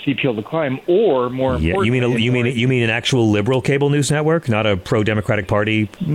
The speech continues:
Speaker 2: channel that calls itself liberal, but
Speaker 1: Yeah,
Speaker 2: like a
Speaker 1: no,
Speaker 2: real,
Speaker 1: exactly.
Speaker 2: yeah.
Speaker 1: Just, you know,
Speaker 2: Boy,
Speaker 1: complete-,
Speaker 2: maybe a,
Speaker 1: completely
Speaker 2: maybe a former vice president who won a Nobel Prize could put together something like that someday.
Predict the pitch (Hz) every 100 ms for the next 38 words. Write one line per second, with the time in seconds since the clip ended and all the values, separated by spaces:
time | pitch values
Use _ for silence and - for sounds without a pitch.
0 | 143 101 117 113 104 95 101 113 117 123
1 | 123 139 160 202 - 180 170 - 151 156
2 | 113 147 92 123 - 135 127 127 143 127
3 | 165 170 - 123 131 156 139 127 151 165
4 | - 175 175 151 160 160 170 175 170 120
5 | 117 127 120 127 131 131 - 147 147 -
6 | 101 127 104 131 151 101 95 90 82 82
7 | 85 80 92 80 73